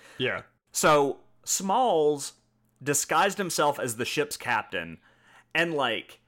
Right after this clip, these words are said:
Speaker 2: he had always been, like, teased about looking like the captain. Again, going back to the fact that he may have been half white. But he had, like, s-, n-, I don't wanna say, like, he studied the captain, but everybody, like, knew the way that the captain, like, walked and stood. Like, he was a very,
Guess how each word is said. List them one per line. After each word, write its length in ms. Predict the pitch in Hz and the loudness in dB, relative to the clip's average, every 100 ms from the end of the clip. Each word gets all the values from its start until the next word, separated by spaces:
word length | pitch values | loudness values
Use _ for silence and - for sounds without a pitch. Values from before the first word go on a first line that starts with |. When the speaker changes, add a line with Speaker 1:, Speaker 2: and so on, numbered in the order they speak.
| _ _ _ _ _ _ _ | _ _ _ _ _ _ _
Speaker 2:
he 180 | 151 233 | -2 2
had 100 | 220 | 4
always 320 | 214 294 247 | 4 2 0
been, 320 | 202 190 160 | -2 -2 -4
like, 260 | 120 117 - | -4 -4 -6
teased 520 | - 139 175 202 160 | -8 -8 -6 -8 -4
about 360 | 147 127 123 120 | -2 0 -2 -4
looking 400 | 117 131 185 175 | -6 -2 -4 -2
like 200 | 175 180 | -4 -4
the 100 | 185 | -6
captain. 460 | 180 175 - 208 - | -4 -6 -4 -8 -6
Again, 440 | 147 143 180 151 | -4 0 0 0
going 280 | 135 135 139 | 0 -2 -2
back 160 | 135 135 | -6 -6
to 60 | 127 | -10
the 60 | |
fact 260 | - 139 131 | -6 -6 -6
that 140 | 120 | -8
he 120 | 139 | -8
may 320 | 131 123 123 139 | -8 -6 -4 -4
have 160 | 127 | -4
been 140 | 127 120 | -6 -6
half 340 | 120 110 - | -4 -6 -6
white. 360 | 92 69 65 - _ _ _ _ _ | -10 -10 -12 -16 _ _ _ _ _
But 200 | 123 160 | -2 -2
he 180 | 143 226 | -2 0
had, 140 | 226 147 | 0 0
like, 180 | 147 | -4
s-, 340 | - - - - - | -4 -8 -8 -12 -10
n-, 100 | 214 - | -10 -4
I 120 | 226 | 0
don't 160 | 285 262 | 0 0
wanna 160 | 233 | -2
say, 160 | - 190 | 0 0
like, 180 | 143 - | 0 -2
he 80 | 147 | -6
studied 460 | - 143 151 196 | -4 -2 -2 -4
the 60 | 214 | -6
captain, 340 | 233 233 233 | -6 -4 -4
but 120 | 160 | -4
everybody, 500 | - 208 269 240 208 | -2 -4 -4 -4 -2
like, 240 | 160 135 117 | -2 -2 -4
knew 480 | 127 139 165 170 151 | -6 -4 -2 -2 -2
the 100 | 131 | -2
way 240 | 127 123 | -2 -2
that 200 | 110 110 | -4 -8
the 60 | 104 | -8
captain, 420 | 117 107 110 101 | -6 -6 -8 -10
like, 200 | 80 78 98 | -10 -12 -8
walked 420 | 120 135 131 - | -2 -2 -2 -6
and 140 | 101 | -12
stood. 360 | - - 131 120 | -12 -4 -2 -2
Like, 160 | 107 - | -4 -6
he 80 | |
was 100 | 147 | -6
a 60 | 123 | -6
very, 520 | 127 180 170 139 117 | -2 -2 -2 -4 -10